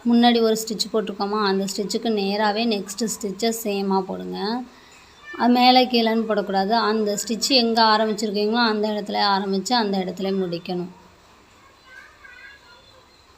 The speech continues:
அது மாறுனுச்சுன்னா அது வந்து மேட் ஃபில்லிங் மாதிரி வராது. அந்த லாஸ்ட்டில் வந்து ஒரு குட்டி லாக் போட்டு கீழே இழுத்துட்டு வரோம்.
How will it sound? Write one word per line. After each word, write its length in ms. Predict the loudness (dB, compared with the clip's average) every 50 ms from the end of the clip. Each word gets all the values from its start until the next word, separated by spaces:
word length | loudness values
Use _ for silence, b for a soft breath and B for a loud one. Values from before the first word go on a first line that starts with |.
| _ _ _ -20 -20 -20 -20 _ _ _ _ _ _ _ _ -20 -12 -6
அது 340 | -4 -2 0 0 0 2 2
மாறுனுச்சுன்னா 720 | 2 6 6 6 6 6 4 2 0 0 0 0 2 2
அது 160 | 2 2 2
வந்து 200 | 0 0 0 2
மேட் 280 | 2 2 2 2 0 0
ஃபில்லிங் 300 | -2 -4 -4 -2 -2 -2
மாதிரி 180 | 0 0 0
வராது. 800 | 2 2 2 2 0 0 -2 -2 -2 0 0 0 0 -2 -4 -8 -6
அந்த 200 | -4 -2 0 0
லாஸ்ட்டில் 440 | 2 2 2 0 0 -2 -4 -2
வந்து 140 | -2 0 0
ஒரு 120 | 0 0 -2
குட்டி 240 | -2 -4 -4 -2
லாக் 320 | -2 0 0 0 -2 -4 -6
போட்டு 300 | -6 -4 -2 -2 -4 -2
கீழே 300 | -2 -2 -2 0 -2 -2
இழுத்துட்டு 340 | -4 -6 -8 -8 -8 -8 -8
வரோம். 160 | -8 -10